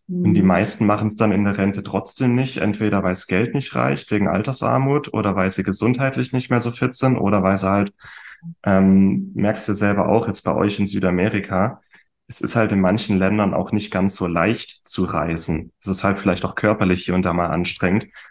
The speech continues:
Speaker 1: und das macht man halt mit zwanzig, dreißig, vierzig eher noch als mit siebzig, achtzig.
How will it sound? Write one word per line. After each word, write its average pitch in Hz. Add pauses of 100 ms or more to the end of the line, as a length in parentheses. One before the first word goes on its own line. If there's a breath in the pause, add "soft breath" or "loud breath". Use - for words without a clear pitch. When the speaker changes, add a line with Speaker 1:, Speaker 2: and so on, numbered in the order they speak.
Speaker 1:
und 98
das 87
macht 95
man 101
halt 98
mit - (260)
zwanzig, -
dreißig, 98
vierzig 101
eher 98
noch 98
als 95
mit 101
siebzig, -
achtzig. -